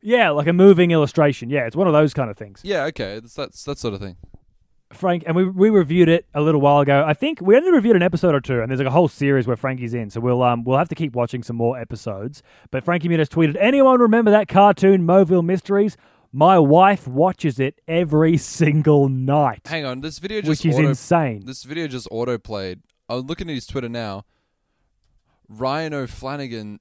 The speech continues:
Speaker 2: said, "Take a tour of my sick bachelor pad, courtesy of Comedy Central. I love you, Frankie Muniz." And then he, his, his entire pad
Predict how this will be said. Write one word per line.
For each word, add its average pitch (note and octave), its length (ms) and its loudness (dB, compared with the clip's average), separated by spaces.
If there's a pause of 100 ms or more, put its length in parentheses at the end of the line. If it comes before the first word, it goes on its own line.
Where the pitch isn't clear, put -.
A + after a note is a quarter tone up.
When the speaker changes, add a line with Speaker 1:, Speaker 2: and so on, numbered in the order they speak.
Speaker 2:
said, A2 300 -18
"Take D3 180 -16
a C#3+ 40 -14
tour C#3+ 180 -12
of B2 40 -16
my A#2+ 100 -16
sick - 260 -16
bachelor A#2 320 -12
pad, A2 280 -12
courtesy A2+ 520 -12
of G#2 80 -18
Comedy G#2+ 320 -14
Central. G#2 400 -16
I G2 100 -12
love G2+ 220 -12
you, G2+ 60 -16
Frankie G2+ 340 -16
Muniz." F#2 460 -14 (340)
And A2+ 100 -10
then A#2 300 -8
he, A#2+ 240 -10
his, A2+ 220 -10
his A#2 180 -10
entire A2+ 400 -6
pad G#2+ 420 -6